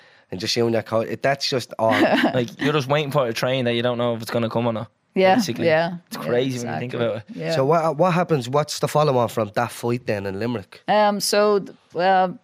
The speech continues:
Speaker 2: Pat started making contacts in London 'cause he was a former British welterweight champion. Him and his brother were both British champions. So they had a lot of contacts in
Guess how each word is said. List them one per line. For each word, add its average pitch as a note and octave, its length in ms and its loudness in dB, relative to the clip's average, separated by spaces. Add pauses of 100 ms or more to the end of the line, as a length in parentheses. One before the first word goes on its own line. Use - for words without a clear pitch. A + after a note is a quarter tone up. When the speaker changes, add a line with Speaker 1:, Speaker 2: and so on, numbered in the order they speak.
Speaker 2:
Pat A#3+ 260 0
started G3 380 0
making F#3 380 -4
contacts F#3 640 -2
in C#3+ 140 -4
London E3+ 460 0
'cause D#3+ 220 -6
he F#3+ 140 -2
was F3+ 160 -2
a D#3 60 -2
former D#3+ 360 -2
British E3 420 -6
welterweight F3 520 -2
champion. F3 500 -4
Him F3 200 -2
and D#3+ 100 -6
his D3+ 120 -6
brother F#3 340 2
were D#3 100 -2
both D#3 260 -4 (300)
British D3+ 380 -4
champions. F3 520 -2
So E3+ 120 -4
they G#3 160 0
had F#3+ 100 2
a F3+ 80 4
lot E3+ 180 4
of E3+ 80 -2
contacts E3+ 560 -4
in D#3 160 -10